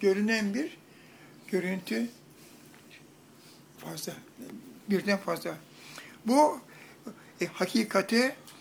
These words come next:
Sofiye'den Fahrettin Iraki gayet güzel bir, bir şey. Şu, şu beytiyle ne güzel anlatıyor. Yüz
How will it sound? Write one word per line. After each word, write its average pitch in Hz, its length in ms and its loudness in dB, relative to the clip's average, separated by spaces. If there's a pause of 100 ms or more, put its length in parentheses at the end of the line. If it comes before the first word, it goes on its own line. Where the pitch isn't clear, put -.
(220)
Sofiye'den 220 760 4
Fahrettin 202 680 2
Iraki 185 640 2 (1080)
gayet 190 280 0
güzel 165 420 -4
bir, 160 200 -6
bir 160 160 -4
şey. 190 220 2
Şu, 247 460 2 (420)
şu 214 240 0
beytiyle 208 600 4
ne 208 80 4
güzel 202 400 2 (440)
anlatıyor. 180 540 0 (1400)
Yüz 254 500 6